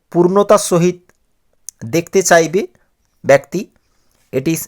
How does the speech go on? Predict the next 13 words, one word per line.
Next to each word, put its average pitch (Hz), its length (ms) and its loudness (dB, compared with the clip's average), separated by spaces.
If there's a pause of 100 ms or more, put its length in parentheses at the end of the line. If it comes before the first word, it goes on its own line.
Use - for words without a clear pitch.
(300)
স্পেশাল 202 460 0
বৈশিষ্ট্য। 165 460 -4 (840)
সুষম 233 360 0 (100)
জীবনধারা 202 580 2
রেখে 185 220 0
চলে, 156 280 4 (140)
যেমন 151 340 2
ধরুন 175 300 2
ব্যায়াম, 156 480 4
ধ্যান, 151 380 2 (1300)
ওম 170 240 4
গুরুবে 156 440 0
নম 151 200 2